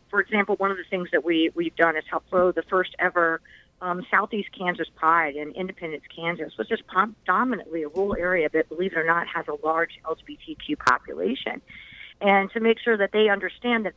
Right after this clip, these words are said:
visibility can actually save lives. Um, so to, to get, make sure that when they see their state-by-state legislators voting all these crazy religious freedom laws that can pass, voting against them all the time,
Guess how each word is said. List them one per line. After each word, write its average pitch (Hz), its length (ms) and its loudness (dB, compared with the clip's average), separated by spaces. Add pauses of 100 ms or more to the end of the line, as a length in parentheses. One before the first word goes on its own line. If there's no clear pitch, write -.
visibility 226 840 0
can 185 280 -8
actually 160 640 0
save 147 200 -2 (120)
lives. - 460 -6 (460)
Um, 175 380 0 (260)
so 226 100 -6
to, 214 140 -6 (180)
to 233 100 -4
get, 262 260 0
make 254 180 6
sure 226 280 4
that 190 100 -2
when 202 140 0
they 226 260 2
see 233 140 -4
their 185 180 6 (140)
state-by-state 190 840 0
legislators 208 640 2 (140)
voting 190 460 2
all 165 200 0
these 165 140 -2
crazy 170 380 -2
religious 156 400 -2 (120)
freedom 247 320 6
laws 226 280 6
that 220 100 -4
can 220 160 -2
pass, 214 340 2 (140)
voting 208 400 4
against 170 540 0
them 208 360 -2
all 185 160 0
the 185 120 -6
time, 180 400 0